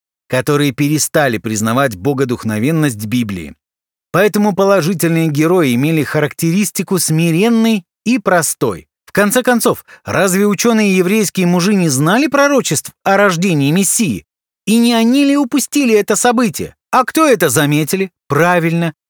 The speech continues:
Несколько пастухов да несколько языческих мудрецов,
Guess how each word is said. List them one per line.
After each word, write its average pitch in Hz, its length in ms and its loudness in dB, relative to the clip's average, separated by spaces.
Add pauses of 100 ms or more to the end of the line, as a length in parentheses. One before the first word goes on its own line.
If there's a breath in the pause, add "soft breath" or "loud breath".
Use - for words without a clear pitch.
(140)
Несколько 247 720 2
пастухов 254 760 0
да 170 140 2
несколько 214 600 0
языческих 185 800 0
мудрецов, 147 680 0